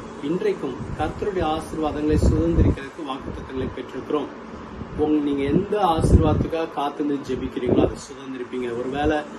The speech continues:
ஒரு நிலத்தை வாங்குறதுக்கு ஸ்-, ஜெபித்து கொண்டிருக்கலாம், சுதந்திரிப்பீங்க.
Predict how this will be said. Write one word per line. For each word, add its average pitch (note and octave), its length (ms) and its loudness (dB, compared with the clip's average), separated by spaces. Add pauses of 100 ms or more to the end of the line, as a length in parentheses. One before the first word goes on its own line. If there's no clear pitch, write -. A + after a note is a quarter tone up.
(320)
ஒரு B2+ 100 -4
நிலத்தை E3 600 2
வாங்குறதுக்கு D#3 500 2
ஸ்-, - 460 -2
ஜெபித்து C#3+ 280 0
கொண்டிருக்கலாம், D3 440 -2 (300)
சுதந்திரிப்பீங்க. B2 640 -2